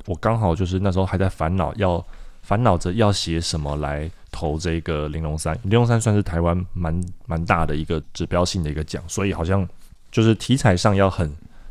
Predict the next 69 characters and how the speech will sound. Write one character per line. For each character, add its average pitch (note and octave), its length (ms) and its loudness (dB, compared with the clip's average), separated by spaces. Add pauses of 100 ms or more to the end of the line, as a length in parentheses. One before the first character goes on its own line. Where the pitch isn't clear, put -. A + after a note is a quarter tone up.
(160)
要 G#2 160 4
再 F#2+ 280 6
想 E2 240 -2 (120)
多 E2 180 4
一 F2 40 4
点 A#1+ 220 -6
这 C2 100 -12
样。 B1 120 -8 (140)
然 G2 120 -2
后 B2+ 80 2
那 C3+ 120 6
时 F#2 120 0
候 G2 160 6 (300)
在 G#2+ 120 0
他 G2+ 80 4
们 F2+ 120 2
家 F2 160 4
打 D#2 240 0
扑 - 140 0
克 F2 160 2
牌， - 200 -6 (380)
打 E2 160 0
一 G#2+ 40 2
打 D#2 200 2
就 F2+ 140 0
走 - 180 -4
到 D#2 100 0
外 E2+ 140 2
面， D#2+ 240 -4
然 D2+ 100 -8
后 E2+ 80 -4
就 F#2 120 -6 (320)
刚 G2+ 180 -4
好 F#2 100 -2
看 F2+ 260 -4
到， E2+ 180 0
就 - 120 -6
真 F#2+ 160 0
的 F#2+ 120 2
就 F2+ 100 0
是 F2 140 -2
像， F2+ 240 0 (360)
呃， D#2+ 220 -4
志 - 140 -10
峰 F2+ 100 0
老 D#2+ 100 0
师 D#2 140 -4
刚 E2+ 160 -2
才 E2 80 0
讲 - 240 -8
的 C2 60 -10
嘛， - 200 -10
就 D#2+ 100 -8
是 E2 280 -4
有 D#2+ 180 -2
人 D2+ 220 -2
站 F2 220 0
在 E2 160 -2
那 D#2+ 200 -4
种 C#2 240 -8 (360)
顶 E2 200 -2
楼 D2 160 0
啊， E2 320 2 (200)
然 F#2+ 120 -2
后 G#2 160 4
挥 A2 240 6
着 G#2 140 2
旗 E2 340 -4
啊， E2 320 0